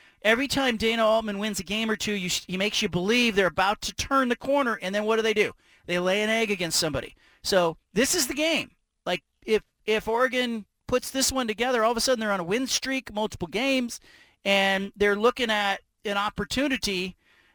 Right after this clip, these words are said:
uh, just like we talked about Utah having an opportunity. After this game,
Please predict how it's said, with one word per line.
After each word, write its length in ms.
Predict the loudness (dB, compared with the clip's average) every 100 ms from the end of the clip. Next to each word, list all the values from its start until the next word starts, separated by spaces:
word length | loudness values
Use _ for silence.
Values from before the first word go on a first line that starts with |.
| -4
uh, 260 | 0 2 2
just 240 | 2 2
like 300 | 2 0 -4
we 140 | -8 -2
talked 260 | 0 0
about 200 | 2 0
Utah 340 | 0 -2 0 2
having 280 | 2 0 -2
an 80 |
opportunity. 600 | -2 -2 -4 -4 -4 -4 -2
After 340 | -2 0 0
this 180 | 2 2
game, 360 | 0 -2 -2